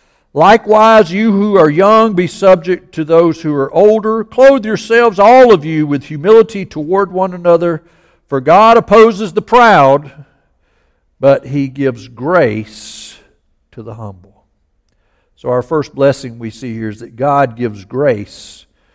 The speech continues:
to the humble. Now, this word grace here, I want to make sure that we are clear about the meaning of this word grace.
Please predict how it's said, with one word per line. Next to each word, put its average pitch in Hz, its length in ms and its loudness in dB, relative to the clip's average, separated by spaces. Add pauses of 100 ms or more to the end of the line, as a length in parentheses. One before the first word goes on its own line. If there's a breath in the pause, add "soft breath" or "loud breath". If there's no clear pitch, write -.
(360)
to 123 100 -14
the 104 140 -12
humble. 101 440 -12 (1300)
Now, 175 80 -6
this 247 200 -4
word 247 320 2
grace 220 460 0
here, 156 260 2
I 175 80 2
want 214 180 -2
to 175 60 -6
make 180 200 -2
sure 185 280 0
that 147 240 -8
we 156 180 -2
are 131 100 -6
clear 196 600 -2
about 143 480 0 (640)
the 127 60 -20
meaning 170 500 -8
of 127 160 -6
this 139 220 -4
word 123 380 -6
grace. 110 720 -8